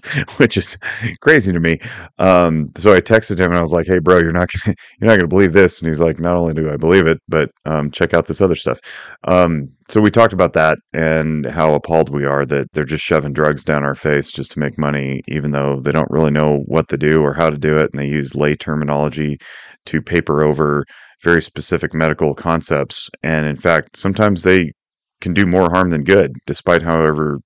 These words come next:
you know, many celebrities they trot in front of us. So we started with that, but then we breached, uh, we branched into a number of other topics, including, um, you know, parenting and, uh,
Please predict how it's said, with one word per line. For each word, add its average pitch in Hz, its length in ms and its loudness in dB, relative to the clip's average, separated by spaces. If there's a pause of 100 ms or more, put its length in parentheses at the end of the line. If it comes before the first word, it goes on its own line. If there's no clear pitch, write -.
you - 120 -8
know, 76 80 -6
many 80 240 -2
celebrities 76 580 -4
they - 100 -6
trot - 300 -6
in - 60 -6
front 78 200 -6
of 71 80 -6
us. 69 140 -10
So 78 260 -4 (520)
we - 80 -2
started - 260 0
with 127 140 4
that, 123 200 6
but - 100 -10
then 107 120 0
we 104 120 0
breached, 92 360 -2 (100)
uh, 78 680 0 (360)
we 92 140 -2
branched 123 440 2
into 85 540 0
a - 100 -4
number 85 460 2
of 71 140 -2
other 82 280 0
topics, 80 680 0 (580)
including, 87 720 0
um, 73 540 -4
you - 100 -8
know, 76 80 -4
parenting 98 880 0
and, 73 640 -4 (840)
uh, 87 600 6